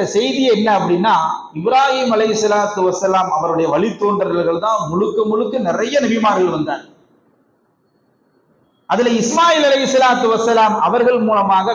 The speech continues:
பெருமானார் ரசூலுல்லாஹி ஸல்லல்லாஹு அலைஹி வஸல்லம் அவர்கள் மாத்திரம் வந்தார்கள். அவர்களுக்கு குர்ஆன் கிடைத்தது. மத்த எல்லா வேதக்காரங்களையும் பாருங்க, அந்த பக்கம் தான் வந்திருப்பான். இப்ராஹிம் அலைஹிஸ்ஸலாத்து வஸ்ஸலாம் அவருடைய இன்னொரு, அஹ்,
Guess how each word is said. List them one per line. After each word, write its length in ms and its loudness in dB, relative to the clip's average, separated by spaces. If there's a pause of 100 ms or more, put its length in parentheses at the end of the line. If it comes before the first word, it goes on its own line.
பெருமானார் 560 0 (320)
ரசூலுல்லாஹி 840 2 (380)
ஸல்லல்லாஹு 760 2
அலைஹி 180 2
வஸல்லம் 240 0
அவர்கள் 280 0
மாத்திரம் 360 -2
வந்தார்கள். 340 -2
அவர்களுக்கு 420 -4
குர்ஆன் 300 2
கிடைத்தது. 380 -4 (680)
மத்த 240 -12 (100)
எல்லா 240 0 (220)
வேதக்காரங்களையும் 800 -2
பாருங்க, 300 -2
அந்த 160 -6 (120)
பக்கம் 420 -2
தான் 120 -2
வந்திருப்பான். 420 -6 (640)
இப்ராஹிம் 380 -2
அலைஹிஸ்ஸலாத்து 560 -4
வஸ்ஸலாம் 280 -4
அவருடைய 260 -2 (140)
இன்னொரு, 340 2 (520)
அஹ், 640 0